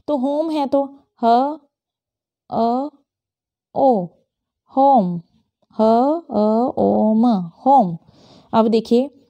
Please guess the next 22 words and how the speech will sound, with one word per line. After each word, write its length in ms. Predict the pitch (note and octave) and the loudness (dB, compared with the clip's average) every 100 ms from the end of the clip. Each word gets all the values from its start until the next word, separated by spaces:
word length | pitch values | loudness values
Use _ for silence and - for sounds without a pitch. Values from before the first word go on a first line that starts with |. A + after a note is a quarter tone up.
| - | -2
ह 140 | B3 C#4 | 2 2
के 140 | D4+ | -2
लिए 320 | B3+ B3 B3+ - _ _ - | -4 -4 -6 -12 _ _ -4
स्लैश 300 | G#3+ G3+ G#3+ | -2 0 0
लगाया, 420 | G#3+ A3 A#3+ C#4 _ _ _ _ _ _ | 0 0 0 -4 _ _ _ _ _ _
ह, 400 | G3+ F#3+ G3+ C#4 D4 _ _ _ _ | 0 2 2 -2 -6 _ _ _ _
अ, 420 | - G#3+ A3 B3 C#4 _ _ _ _ | 0 2 2 0 -6 _ _ _ _
वही 200 | G#3 A3 | -4 0
वाली 220 | B3 A#3 A#3 | 2 0 2
साउंड 280 | A#3+ A3+ | 2 2
है 140 | A3+ A#3+ | 2 2
जो 140 | B3 | 2
हम 240 | A#3+ D4 B3 | 0 -2 0
गो 160 | G#3+ | 0
में 120 | G#3 | 0
लगाते 380 | G#3 F#3 F3+ F#3 | -2 -2 -2 -4
हैं, 220 | F#3 F3+ F3 _ _ _ _ | -2 -4 -6 _ _ _ _
अ, 320 | F#3+ G3+ B3+ D#4 _ _ _ _ _ - | -2 0 -2 -6 _ _ _ _ _ -8
उ, 340 | G#3 A3 B3+ C4 _ _ | -6 -4 -6 -10 _ _
म, 280 | F#3+ F3 E3+ E3 _ _ - | -8 -6 -8 -12 _ _ -2
होम, 340 | A3+ G3 E3+ E3+ _ _ _ - | 0 2 -2 -10 _ _ _ -10
ये। 260 | F#3 F3+ | -8 -8